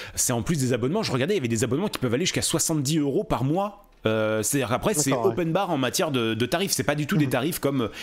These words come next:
Speaker 1: il peut y avoir sur les, les opérateurs historiques.
Speaker 2: Mhm.
Speaker 1: Bref, ça, ça fait partie du, de, de la
Speaker 2: Voilà.
Speaker 1: petite parenthèse.
Speaker 2: Mais, et voilà, ce qui est beau, c'est que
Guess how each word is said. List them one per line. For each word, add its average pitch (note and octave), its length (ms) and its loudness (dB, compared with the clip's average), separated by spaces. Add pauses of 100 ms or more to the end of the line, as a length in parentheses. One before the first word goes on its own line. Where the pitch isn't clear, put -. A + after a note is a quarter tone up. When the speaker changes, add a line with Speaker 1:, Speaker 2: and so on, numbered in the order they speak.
Speaker 1:
il B2+ 80 0
peut C3+ 120 0
y A#2+ 40 0
avoir D3 160 0
sur B2+ 180 0
les, G#2 200 0
les G#2+ 220 0
opérateurs B2+ 440 0
historiques. A2 300 0
Speaker 2:
Mhm. F2 60 -2
Speaker 1:
Bref, B2 220 -2 (300)
ça, - 80 2
ça B2+ 160 0
fait C3 120 0
partie A#2 260 0
du, G#2+ 120 2
de, G2 140 2
de G2+ 120 2
la F#2 80 0
Speaker 2:
Voilà. G#2+ 180 2
Speaker 1:
petite E3+ 160 0
parenthèse. B2+ 520 0
Speaker 2:
Mais, C3+ 160 -2 (600)
et C3+ 120 -2
voilà, B2 320 -2
ce - 100 -6
qui C#3+ 120 -4
est C3+ 60 -2
beau, C#3+ 120 -2
c'est - 200 -6
que - 80 -4